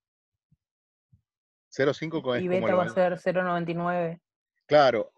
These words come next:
Speaker 1: cuando yo disminuyo el error de tipo uno, aumenta el error de tipo dos.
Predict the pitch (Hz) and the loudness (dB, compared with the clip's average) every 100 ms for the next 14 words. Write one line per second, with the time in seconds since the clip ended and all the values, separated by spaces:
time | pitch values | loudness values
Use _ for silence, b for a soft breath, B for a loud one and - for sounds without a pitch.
0 | _ 123 120 117 117 180 190 165 131 127 | _ -2 0 -2 0 2 2 0 -2 -4
1 | 147 175 160 135 131 143 156 147 - 120 | -2 -2 0 4 4 2 -2 -4 -10 -10
2 | 110 151 151 147 160 151 147 131 123 143 | -8 -6 -4 -2 0 0 0 0 0 0
3 | 160 156 135 123 127 123 123 127 113 113 | 0 2 2 4 2 0 -4 -6 -6 -4
4 | 101 - - | -4 -6 -18